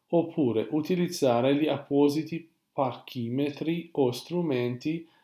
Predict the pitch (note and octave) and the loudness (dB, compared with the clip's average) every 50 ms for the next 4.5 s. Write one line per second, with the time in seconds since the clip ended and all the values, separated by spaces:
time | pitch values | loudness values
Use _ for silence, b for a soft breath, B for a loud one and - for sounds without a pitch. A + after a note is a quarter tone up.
0 | b b b - - D3+ D3 C#3 C3+ B2 A#2 A#2 A#2+ B2 C#3 C#3+ C#3+ D#3+ E3 - | b b b -4 0 2 2 2 2 0 0 0 0 2 0 0 0 0 -4 -2
1 | - E3 D3+ C3 G#2+ A2 - - - E3+ E3 - - C#3 C3+ C3 C3 C3+ C#3+ D#3 | 0 2 2 2 0 -2 -6 -2 0 0 0 0 0 0 0 2 2 2 0 0
2 | D#3 D3 C#3 C#3+ C#3+ C#3+ C#3+ C#3+ _ _ - D#3+ E3 D#3 D#3 D#3 C#3+ B2+ A#2 A2+ | 0 2 2 2 2 2 -2 -6 _ _ -4 -4 -2 0 0 0 0 0 0 -2
3 | A2+ A2+ A2+ - C#3+ D3 D3+ D3 - - C3 C3 C3 C3 C3+ - C#3 A2+ G#2 - | -2 -4 -4 0 0 0 0 -2 -6 -4 -2 -2 -2 -2 -2 -2 -2 -2 -2 -6
4 | - - F#2 F#2 - - - F#2+ - - | -8 -8 -8 -8 -10 -10 -12 -12 -12 -12